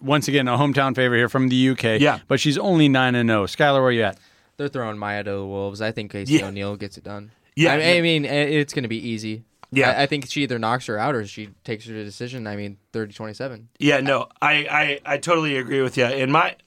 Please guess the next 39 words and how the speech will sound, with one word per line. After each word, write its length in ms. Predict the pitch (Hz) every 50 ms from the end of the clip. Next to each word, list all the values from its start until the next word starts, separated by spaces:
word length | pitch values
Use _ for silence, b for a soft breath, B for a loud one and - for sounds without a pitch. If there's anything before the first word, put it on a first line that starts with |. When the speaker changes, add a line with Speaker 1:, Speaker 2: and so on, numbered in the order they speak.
| _ _ - _ b b b b
Speaker 2:
and 160 | 139 151 160
I'm, 300 | 151 160 175 180 190 180
we're 120 | 175 185 208
not 160 | 233 233 226
trying 220 | - 214 196 185 165
to 40 |
say 240 | 160 - 185 165 160
Maya's 340 | 151 151 151 151 151 147 135
out 160 | 151 147 147 147
of 80 | 143
it, 100 | 147 143
all, 200 | 143 143 143 143 143
all 120 | 143 139
this 180 | 139 143 139 -
kind 140 | 160 147
of 80 | 139 127
stuff, 240 | - 160 147 139 120
but 140 | 135 127 123
Speaker 3:
No. 300 | 143 117 110 107 107 110
Speaker 2:
she's 320 | - - - 240 233 165
durable, 580 | 120 113 170 202 240 247 180 147 147 147 143 143
if 180 | 113 139 131 131
anything. 500 | 165 196 175 151 - 135 123 123 135 135
But 260 | 123 113 120 160 -
Speaker 3:
Yeah. 60 | 208
Speaker 2:
the 60 | 190 156
Speaker 1:
She's 80 | 160 202
only 140 | 254 277
Speaker 2:
fact 120 | - - 202
Speaker 1:
at 60 | 143
a 60 | 135
plus 340 | - - - 165 151 - -
one 180 | 156 143 127 110
fifty 440 | - - 147 147 - 131 113 113 113
dog. 640 | 117 - - 117 107 117 127 147 147 110 87 90 156
Speaker 2:
Exactly. 460 | 147 123 - 151 143 139 131 120 113
Speaker 1:
You 60 | 110
know? 180 | 107 104 101
Speaker 2:
Yeah. 60 | 104